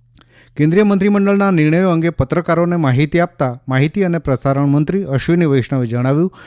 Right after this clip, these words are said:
કે આ યોજનાથી નાના વેપારીઓ વધારાના ખર્ચ વગર યુ પી આઈ સેવાઓ પ્રાપ્ત કરી શકશે. તેમણે જણાવ્યું કે નાના વેપારીઓને બે હજાર રૂપિયા સુધીના યુ પી આઈ વ્યવહારો માટે પોઇન્ટ પંદર ટકાનું વળતર પણ આપવામાં આવશે.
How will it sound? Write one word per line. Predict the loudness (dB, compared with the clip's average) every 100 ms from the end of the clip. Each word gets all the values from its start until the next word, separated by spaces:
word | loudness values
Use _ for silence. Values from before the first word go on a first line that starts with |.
| -20 -6
કે | -4
આ | 0 0
યોજનાથી | 2 0 0 0 0
નાના | 0 0 2 2
વેપારીઓ | 2 2 0 0 -2 -2
વધારાના | 0 2 2 2 -2
ખર્ચ | -2 0 0
વગર | 0 0 -2
યુ | 0 0
પી | 2 2
આઈ | 2
સેવાઓ | 0 0 0 2 0
પ્રાપ્ત | -2 -4 -4
કરી | -4 -4
શકશે. | -4 -8 -8 -14 -16 _ _ _ -20 _ -20 -20 -4
તેમણે | 2 2
જણાવ્યું | 4 4 2
કે | 2
નાના | 2 2 4
વેપારીઓને | 4 4 2 2 2 2
બે | 4 4
હજાર | 4 2
રૂપિયા | 2 0
સુધીના | 0 -2 0 0
યુ | 0 -2
પી | 0 0
આઈ | 2
વ્યવહારો | 2 2 0
માટે | 0 -2 -2 -4 -6 -20 _ -2
પોઇન્ટ | -2 -2
પંદર | 0 2 2
ટકાનું | 2 -2 0 0
વળતર | 0 0 0 -2
પણ | -2 -4
આપવામાં | -4 -4 -2 -4
આવશે. | -6 -10